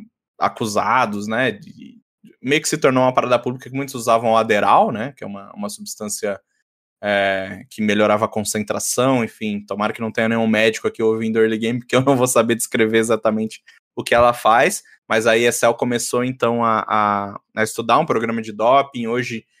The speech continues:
eles seguem, né, a, a, as substâncias da wada sobre, sobre isso, mas não é uma coisa, assim, super difundida. Eu não,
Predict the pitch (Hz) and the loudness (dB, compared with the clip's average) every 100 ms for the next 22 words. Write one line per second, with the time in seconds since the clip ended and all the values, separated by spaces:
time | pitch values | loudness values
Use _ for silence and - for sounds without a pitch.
0 | _ - 110 - - 113 123 117 110 110 | _ -10 -8 -4 2 2 2 0 0 0
1 | 110 90 95 - 107 101 - 107 - 120 | -2 -2 -6 -8 -4 -4 -2 -6 -6 -10
2 | 113 - 107 113 107 104 101 104 120 127 | -6 -4 -2 -2 0 2 4 4 4 2
3 | 110 101 - 104 107 107 113 110 113 151 | 0 -6 -6 -6 -8 -6 -6 -4 -4 -4
4 | - 196 196 _ - 135 147 143 156 165 | -4 -8 -8 _ -2 0 2 4 4 2
5 | 160 151 151 151 147 143 135 - 135 120 | 2 4 6 6 4 4 2 -2 -2 -2
6 | 110 104 _ _ _ - - 180 190 170 | -4 -8 _ _ _ -8 -2 0 2 2
7 | 143 - 143 123 123 160 165 165 165 156 | 0 -6 -4 -2 -4 -6 0 2 2 2
8 | 123 123 127 120 110 | 2 0 0 -2 -4